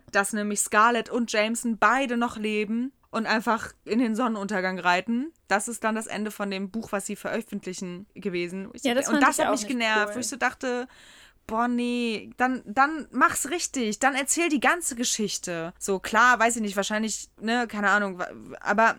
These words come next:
Speaker 1: das hat mich genervt, das fand ich dann kacke irgendwie und dann dachte ich mir so, ach nee,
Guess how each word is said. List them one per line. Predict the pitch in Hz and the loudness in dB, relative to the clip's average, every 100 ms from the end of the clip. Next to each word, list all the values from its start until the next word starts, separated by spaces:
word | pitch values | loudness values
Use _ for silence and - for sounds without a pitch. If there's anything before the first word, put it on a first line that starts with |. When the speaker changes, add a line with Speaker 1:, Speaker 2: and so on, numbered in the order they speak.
| - | -2
Speaker 1:
das | - 294 - | -2 0 0
hat | 269 | -2
mich | 247 226 | -2 -2
genervt, | 233 190 175 175 | -2 0 0 2
das | 262 - | 0 0
fand | 285 240 | -2 -2
ich | - | -2
dann | 185 | -6
kacke | - 185 185 | -6 -8 -8
irgendwie | 170 160 165 165 180 180 190 | -8 -8 -10 -10 -10 -8 -8
und | - 180 | -10 -8
dann | 180 | -6
dachte | 196 - | -6 -10
ich | - | -12
mir | 208 190 | -10 -6
so, | - | -6
ach | 208 | -6
nee, | 202 196 190 185 180 | -4 -4 -4 -6 -6